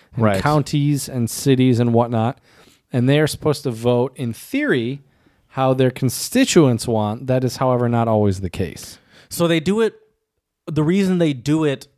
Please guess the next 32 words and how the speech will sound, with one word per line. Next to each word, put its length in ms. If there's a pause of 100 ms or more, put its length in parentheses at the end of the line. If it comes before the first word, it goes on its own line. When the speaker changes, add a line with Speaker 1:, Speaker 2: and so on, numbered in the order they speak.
(160)
Speaker 2:
well, 120
Speaker 1:
Population 580
size. 640
Speaker 2:
yes, 360
and 120
Speaker 1:
And 0
Speaker 2:
so, 60
so 500
it's, 140
Speaker 1:
representation. 240
Speaker 2:
it's, 100
so, 240
so 260
it's 140
essentially, 800
so 380 (300)
states 480
get, 320
uh, 220
proper 480
representation. 880
Speaker 1:
Correct. 320
Speaker 2:
And 140
it's 180
not 240
just 320
a 140
blowout 720 (200)
based 300
off 240
of 180
population. 760